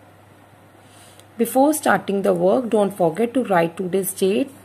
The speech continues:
and H dot W here. And then you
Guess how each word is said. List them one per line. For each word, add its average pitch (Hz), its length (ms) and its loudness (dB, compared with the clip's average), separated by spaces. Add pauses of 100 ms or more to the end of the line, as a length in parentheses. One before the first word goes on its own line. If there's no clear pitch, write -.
(360)
and 220 380 -2
H 196 220 -4
dot 202 180 0
W 180 320 -4
here. 170 340 -12 (1700)
And 196 200 2
then 233 200 2
you 254 100 2